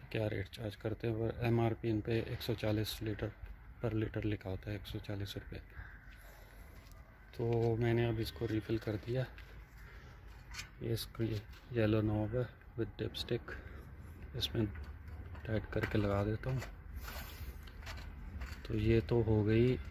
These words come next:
इंजन और PTO shaft की इंजन ऑयल रिफिलिंग। अब रह गया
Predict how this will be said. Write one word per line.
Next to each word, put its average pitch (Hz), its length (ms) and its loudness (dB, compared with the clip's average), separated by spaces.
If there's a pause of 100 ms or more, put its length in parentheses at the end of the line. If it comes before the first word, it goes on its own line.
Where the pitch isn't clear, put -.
(120)
इंजन 117 560 6 (160)
और 110 160 4 (100)
PTO 113 340 4
shaft 107 400 2
की 127 180 0 (840)
इंजन 113 380 4
ऑयल 117 280 4 (640)
रिफिलिंग। 107 520 6 (2000)
अब 120 180 4
रह 117 220 8
गया 123 280 4